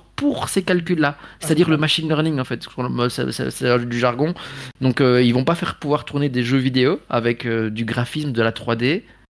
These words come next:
Speaker 1: Mais par contre, pour les modèles d'intelligence artificielle, ben, ils ont, euh, la puce parfaite.
Speaker 2: C'est ça. C'est des puces qui, en fait, euh, pour, euh, on va, on va résumer, euh, très fort, elles ont pas, euh,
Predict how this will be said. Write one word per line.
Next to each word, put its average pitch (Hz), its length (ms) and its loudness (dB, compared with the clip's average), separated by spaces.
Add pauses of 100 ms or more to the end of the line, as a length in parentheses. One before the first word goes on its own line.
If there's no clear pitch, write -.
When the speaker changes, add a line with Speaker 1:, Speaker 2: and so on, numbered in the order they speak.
(140)
Speaker 1:
Mais 131 100 4
par 135 180 -2
contre, 180 200 0
pour 143 120 0
les 131 100 2
modèles 127 360 2
d'intelligence 120 420 -2
artificielle, 160 400 -6
ben, 135 140 0
ils 127 260 -2
ont, 160 200 0
euh, 120 140 4
la 120 120 2
puce - 220 -8
parfaite. - 420 -6 (480)
Speaker 2:
C'est - 140 -20
ça. 143 180 -12 (140)
C'est 170 140 -4
des 160 100 -2
puces 208 220 -6
qui, 151 200 -6
en 143 80 0
fait, 175 240 -8
euh, 123 260 -2
pour, 117 360 -12
euh, 117 80 -8 (360)
on 139 160 -16
va, 107 300 -12
on - 20 -12
va 107 140 -12
résumer, 120 400 -10
euh, 117 100 -6
très 113 200 -12
fort, 180 340 -6 (360)
elles 127 220 -6
ont 147 120 -6
pas, 170 340 -4
euh, 123 240 -2